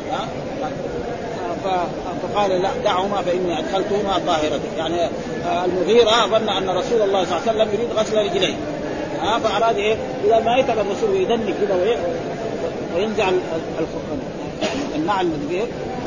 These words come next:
فين؟ قال: "لا، دعهما فإني أدخلتهما طاهرتين." فمسح عليه. وثم يعني كذلك كتب الفقه يعني يشترطوا في، في، في الفقهين شروط، مثلًا المالكية أظن عندهم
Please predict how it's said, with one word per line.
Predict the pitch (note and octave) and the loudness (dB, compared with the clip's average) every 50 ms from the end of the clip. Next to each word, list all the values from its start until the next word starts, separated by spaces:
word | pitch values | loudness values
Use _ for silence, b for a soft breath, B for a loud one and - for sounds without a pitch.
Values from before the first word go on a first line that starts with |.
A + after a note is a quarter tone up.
| - - - | -4 0 2
فين؟ | G3 A3 B3 C4+ C4+ - - - - - - | 4 4 4 2 0 -4 -4 -4 -4 -2 0
قال: | G#3+ G#3+ G#3 G#3 | 0 0 2 2
"لا، | G3+ F#3+ E3+ | 0 0 0
دعهما | - G#3+ G3 F3+ F#3 G3+ G#3+ | 0 0 0 0 0 0 -2
فإني | G3+ G3 F#3 F3+ F3+ E3+ | -2 -2 -2 -2 -2 -4
أدخلتهما | E3 - G#3 F#3+ F3+ - G#3 A3 G#3+ G3+ F#3 E3 | -4 -2 -2 -2 -2 0 0 0 2 0 0 2
طاهرتين." | - F3+ E3+ E3 D#3+ D#3+ D3 C#3+ C#3+ C#3+ C3+ C3+ B2+ - - - - - | 2 2 2 4 2 2 0 0 0 -2 -2 -2 -4 -6 -6 -6 -4 -2
فمسح | G#3 G#3 A3+ G#3+ G3+ - F#3 | 0 2 2 2 0 0 0
عليه. | E3 C#3+ - - - F3 | -2 -2 -2 -2 0 0
وثم | G3+ - C4 - B3 - B3+ A#3 A#3 A3 G#3+ G#3+ - - - - - - - F#3 | 2 4 4 2 2 0 0 2 2 4 4 4 2 0 -2 -4 -4 -4 -2 -2
يعني | G3 F3 F#3+ F#3 - G3 | -2 -2 -2 -2 -2 0
كذلك | F#3+ G3 A3+ A3 G#3 - - F#3 - B3+ | 2 4 4 4 2 2 0 0 0 0
كتب | A#3+ A3+ G#3 | 2 2 2
الفقه | F#3 E3 - A3 A#3+ A#3 - - - - - - - - - | 2 4 4 2 2 2 0 -4 -6 -6 -4 -4 -6 -4 -2
يعني | - G#3+ G#3 A3 G#3+ | -2 0 0 0 0
يشترطوا | G#3 G3 - C4 B3+ A#3 G3+ A3 | -2 0 2 2 2 4 4 2
في، | G3 - G3+ | 0 0 -2
في، | F3 E3 - F#3 F#3 - | -2 -2 -2 -4 -4 -4
في | - F#3+ F3 D#3+ - - - - | -4 -4 -4 -4 -4 -4 -4 -4
الفقهين | F3+ E3 - G#3 - - B3 B3+ A#3 F#3+ | -2 -2 -2 -4 0 2 2 2 2 2
شروط، | A#3 A3 A3+ G3 - - G3+ | 2 2 4 2 2 0 -2
مثلًا | G3+ F#3+ A3+ G#3+ | -2 0 0 0
المالكية | G#3+ G#3+ A3 A3+ A3 G3 - C4+ B3+ A3 | 0 2 2 2 2 2 2 2 2 2
أظن | G#3+ A3+ A#3+ G#3+ | 2 2 0 0
عندهم | A3 B3 A#3+ A#3+ | -2 -2 -2 -2